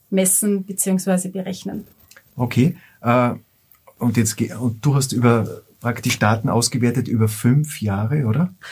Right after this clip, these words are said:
Speaker 1: Genau, die Daten wurden ausgewertet von zweitausendfünfzehn bis zweitausendzwanzig,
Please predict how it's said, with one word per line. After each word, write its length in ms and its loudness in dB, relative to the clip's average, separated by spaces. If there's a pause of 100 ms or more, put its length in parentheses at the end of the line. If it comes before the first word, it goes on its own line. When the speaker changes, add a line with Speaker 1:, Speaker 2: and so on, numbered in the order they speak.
(100)
Speaker 1:
Genau, 340 2
die 100 -4
Daten 340 -2
wurden 100 -4
ausgewertet 500 -6
von 120 -8
zweitausendfünfzehn 680 -6
bis 120 -6
zweitausendzwanzig, 880 -6